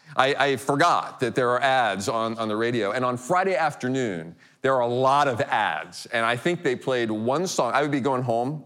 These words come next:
from, from work, and I think they played one song and then, like, twenty minutes of, of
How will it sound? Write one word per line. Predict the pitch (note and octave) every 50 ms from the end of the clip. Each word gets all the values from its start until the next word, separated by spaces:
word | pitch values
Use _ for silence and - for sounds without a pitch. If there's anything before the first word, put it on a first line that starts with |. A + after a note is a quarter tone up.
| - -
from, | - B2 A#2+ A#2 A2
from | - - A#2 A2+ A2
work, | A2 A#2 B2 B2 - - -
and | A#2 A#2 A2+ A2 G#2+ A2 - - - - - - - _ -
I | - B2+
think | B2 G3 F3
they | - B2
played | - D#3 C3 A2+ G#2+
one | B2+ C#3 C#3 C#3+
song | C3+ - - A#2+ A#2 A2+ A2 G#2+ G#2+ G#2
and | A2 A2 A2+
then, | A2+ A2
like, | G#2 F#2 - -
twenty | - - - C#3 C#3 C3 A#2
minutes | G#2+ G#2 G2 F#2+ F2+ D2+ - - - - - -
of, | - - A2 G2 F#2+ G2 F#2 E2+ - - - - - - -
of | - G2 G2 F#2 F2